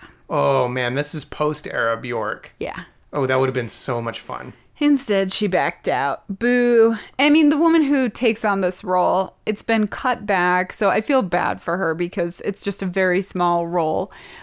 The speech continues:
Speaker 2: But she does it well. She's just fine. She's just not Bjork.
Speaker 1: I wonder if they would have cut the scenes if Bjork was cast.
Speaker 2: I think they cut it because she backed out.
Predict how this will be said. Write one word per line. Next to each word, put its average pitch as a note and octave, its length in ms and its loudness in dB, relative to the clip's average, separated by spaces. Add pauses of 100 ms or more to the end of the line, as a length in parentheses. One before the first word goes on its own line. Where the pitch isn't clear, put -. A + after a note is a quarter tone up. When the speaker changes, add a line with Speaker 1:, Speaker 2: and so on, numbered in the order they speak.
(120)
Speaker 2:
But A#3+ 160 2
she - 160 0
does G3+ 260 2
it D#3+ 140 0
well. D#3 320 2
She's - 240 -4
just G3+ 320 0
fine. D3+ 380 -2
She's E3 280 -8
just D3 220 -8
not D#3 240 -6
Bjork. C#3 600 -6 (100)
Speaker 1:
I D#3 40 2
wonder D#3+ 220 0
if - 80 -12
they F4 100 -4
would F3 120 -2
have - 160 -6
cut D#3 200 -4
the - 80 -16
scenes C3+ 300 -4
if B2+ 100 -12
Bjork B2 320 -4
was B2 120 -8
cast. - 480 -10
Speaker 2:
I A3+ 120 2
think A3 220 0
they F3+ 100 0
cut F#3 280 -4
it - 80 -2
because E3 340 -4
she - 160 -4
backed - 320 -10
out. - 460 -12